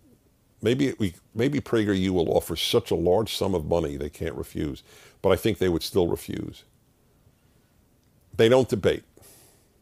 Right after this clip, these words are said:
So that's the, there's another terrible thing about this. This is the first time in American life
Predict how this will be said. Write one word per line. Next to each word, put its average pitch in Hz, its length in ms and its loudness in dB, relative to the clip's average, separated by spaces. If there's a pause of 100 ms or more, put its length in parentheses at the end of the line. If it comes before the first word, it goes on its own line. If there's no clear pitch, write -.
(1500)
So 107 240 4
that's 117 340 4
the, - 180 0
there's 120 360 4
another 156 260 6
terrible 120 400 4
thing 135 260 2
about 95 300 2
this. 90 140 -2
This - 80 -4
is 143 80 0
the 131 60 4
first - 280 2
time 156 220 2
in 131 60 4
American 113 480 2
life 95 420 0